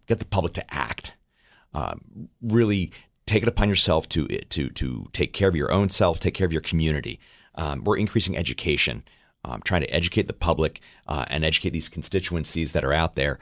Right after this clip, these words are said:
Um, we're going to the Be More Healthy Expo. We're going to community centers. We're going to churches, a-, any kind of health fair we can be involved with to increase awareness,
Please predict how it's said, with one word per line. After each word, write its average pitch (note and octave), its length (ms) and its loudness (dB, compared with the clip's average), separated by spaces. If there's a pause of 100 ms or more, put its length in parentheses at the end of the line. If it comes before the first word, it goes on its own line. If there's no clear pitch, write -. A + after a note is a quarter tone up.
(380)
Um, B1 240 -2
we're D2 80 -4
going E2+ 240 0
to D2+ 60 -6
the C#2+ 120 -4
Be F2+ 220 0
More E2+ 160 2
Healthy D2+ 300 -2
Expo. A#1 400 -4
We're C2 100 -6
going D2+ 240 0
to - 100 -4
community E2+ 460 0
centers. D2+ 360 0
We're B1+ 100 -6
going C#2 240 -4
to - 60 -8
churches, F2 480 0 (120)
a-, C#2+ 180 -2
any F2+ 140 2
kind D#2 140 0
of - 60 -2
health E2+ 200 0
fair D#2+ 120 2
we D2+ 100 -4
can C#2+ 100 -4
be B1+ 100 -6
involved C2+ 320 -2
with C#2+ 140 -2
to - 80 -12
increase - 340 -4
awareness, C#2 520 -4